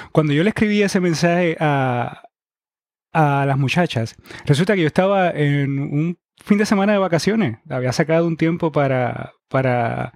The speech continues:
descansar y estaba en un proceso de meditación cuando estaba haciendo mindfulness y de repente ese pensamiento fue el que llegó a mi mente. Hacer un podcast con Marinés y Yesenia. Y yo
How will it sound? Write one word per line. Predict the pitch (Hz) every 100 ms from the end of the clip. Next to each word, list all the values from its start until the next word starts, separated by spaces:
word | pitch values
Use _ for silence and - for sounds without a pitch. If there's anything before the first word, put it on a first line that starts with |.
| - - - - _ _ _ _ _ -
descansar | 143 - 139 123 202 135 127 - _ - -
y | 143
estaba | - 190
en | 208
un | 185
proceso | 185 196 190 185
de | 170
meditación | 160 147 139 208 202
cuando | 151 131 131 123 123 139
estaba | 135 - 147
haciendo | 165 185 170
mindfulness | 165 196 214 - 156 151 151 143
y | 160 131 127 123
de | 123
repente | 123 120 156 208 165 156
ese | 143
pensamiento | 226 185 165 151 196 220
fue | 147
el |
que | 147
llegó | 160 175
a |
mi | 175
mente. | 135 156 110 104 _ - - - - - - _ - _
Hacer | - 127 180 208
un | - 147
podcast | - 202 - 220 - - _
con | 151 139 202
Marinés | 135 127 123 156 -
y | - 131
Yesenia. | 120 120 113 110 _ - - - - - _
Y | - 156
yo | 147 233 185 90